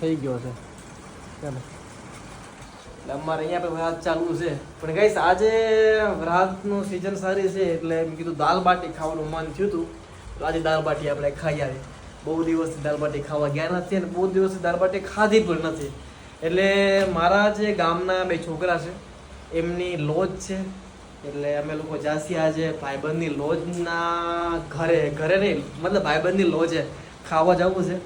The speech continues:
અંધેરીમાં. તો આપણે હજી હું આખુની વાટ જોઉં છું કે આખું આવે ને પછી નહીં કરીએ. દસ વાગી ગયા છે. મેં તો આખું આવે એટલે હું ને આખું અમે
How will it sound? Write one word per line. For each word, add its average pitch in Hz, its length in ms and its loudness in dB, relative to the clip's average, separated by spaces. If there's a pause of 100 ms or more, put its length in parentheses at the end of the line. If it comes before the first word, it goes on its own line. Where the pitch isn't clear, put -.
(340)
અંધેરીમાં. 160 560 4 (480)
તો 165 60 -6 (100)
આપણે 185 240 4 (460)
હજી 185 240 0
હું 196 140 6
આખુની 269 360 6
વાટ 247 240 6
જોઉં 254 220 2
છું 247 100 0
કે 202 160 2
આખું 226 300 2
આવે 254 160 8
ને 185 180 2
પછી 202 260 0
નહીં 208 140 2
કરીએ. 147 240 0
દસ 196 160 -4
વાગી 208 260 0
ગયા 180 160 4
છે. 185 80 -2 (320)
મેં 170 120 0
તો 147 120 2
આખું 190 300 4
આવે 190 240 8
એટલે 170 240 0 (140)
હું 190 160 4
ને 175 120 2
આખું 165 240 -6
અમે 160 100 -2